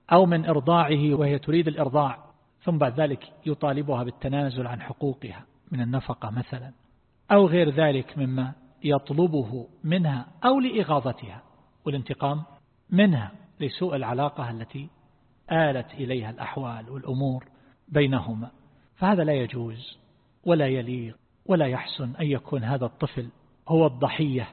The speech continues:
فالأب يجذبه من هنا والأم تجذبه من هنا، وقد تصير الأمور إلى حال لربما لا يتمكن من رؤية هذا الطفل إلا في مراكز الشرطة،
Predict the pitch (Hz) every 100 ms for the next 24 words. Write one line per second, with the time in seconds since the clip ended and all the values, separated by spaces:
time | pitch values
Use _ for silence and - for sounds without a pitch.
0 | - _ _ _ - 139 156 131 - -
1 | 143 - 147 139 131 127 123 123 156 147
2 | 139 - - 123 120 151 131 - - 143
3 | 120 139 147 127 123 120 120 135 156 127
4 | - _ - - 113 - 117 175 143 123
5 | 139 139 131 - 131 113 151 143 139 139
6 | - _ _ _ _ 139 143 175 143 147
7 | 139 135 135 131 131 151 175 - - 127
8 | 123 120 151 135 120 - 175 185 185 180
9 | 208 - 202 202 - _ _ - 147 135
10 | - 135 123 139 - 117 107 - 131 -